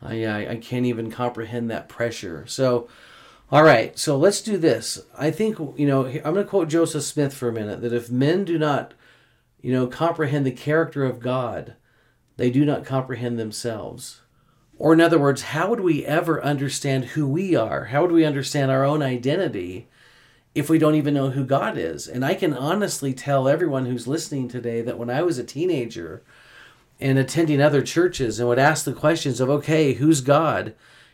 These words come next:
And when I'm being told things like, "Well, he's a spirit. Well, we can't, we actually don't know, or we can't comprehend it. He can fit in your heart. He can dwell in the universe.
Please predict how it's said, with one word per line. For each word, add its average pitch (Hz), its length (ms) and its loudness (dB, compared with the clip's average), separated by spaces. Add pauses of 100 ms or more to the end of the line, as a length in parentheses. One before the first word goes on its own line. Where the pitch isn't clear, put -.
And 123 220 -2
when 131 140 4
I'm 147 160 4
being 147 240 2
told 156 340 0
things 139 320 0
like, 127 180 0
"Well, 127 120 -2
he's 127 220 -4
a 123 60 -4
spirit. - 600 -2
Well, 117 160 -2
we 123 100 0
can't, 143 340 -4 (520)
we 151 100 6
actually 175 260 6
don't 147 280 6
know, 135 300 6
or 110 120 0
we 127 100 2
can't 143 280 -2
comprehend 135 600 -2
it. 110 140 -6
He 131 180 -4
can 139 160 0
fit 156 240 2
in 156 100 4
your 139 140 2
heart. 156 340 0
He 131 140 -4
can 127 260 -2 (380)
dwell 160 260 4
in 151 60 4
the 143 80 4
universe. 156 800 0